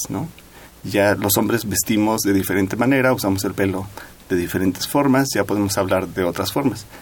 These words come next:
pero siguen vigentes algunos de estos patrones y hay que irlos transformando.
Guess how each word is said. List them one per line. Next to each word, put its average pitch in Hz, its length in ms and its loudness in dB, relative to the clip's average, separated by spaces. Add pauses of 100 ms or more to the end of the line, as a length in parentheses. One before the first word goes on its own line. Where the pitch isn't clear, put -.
(440)
pero 95 280 2
siguen 101 320 2
vigentes 107 640 0
algunos 101 560 0
de - 80 -4
estos - 240 -8
patrones 147 640 -6 (120)
y 107 160 -6
hay 98 100 -2
que 98 140 -4
irlos 92 460 -6
transformando. 127 640 2